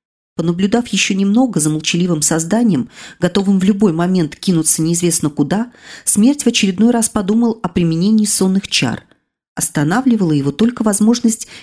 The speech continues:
нежелательных последствий. В таком взвинченном состоянии навязанный сон мог перерасти во что-то ужасное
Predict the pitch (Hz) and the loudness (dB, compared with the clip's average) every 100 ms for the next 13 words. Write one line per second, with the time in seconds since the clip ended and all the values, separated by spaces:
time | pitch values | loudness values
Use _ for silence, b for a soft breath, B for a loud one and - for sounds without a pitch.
0 | - 190 196 202 202 196 - - 202 165 | -2 2 2 2 2 0 2 0 0 0
1 | 123 - - 127 b b b b - - | -2 -6 -10 -12 b b b b -6 -4
2 | 185 196 180 185 226 - 190 185 196 - | 0 2 2 2 2 2 0 0 -2 0
3 | 196 240 269 170 143 B B - 175 226 | 2 4 4 2 -2 B B -2 2 2
4 | 226 233 226 294 277 214 233 208 190 185 | 2 2 4 4 6 4 2 0 0 0
5 | - 240 202 - 233 233 240 240 233 156 | 0 0 0 0 0 2 2 2 2 0
6 | - 123 - | -2 -4 -6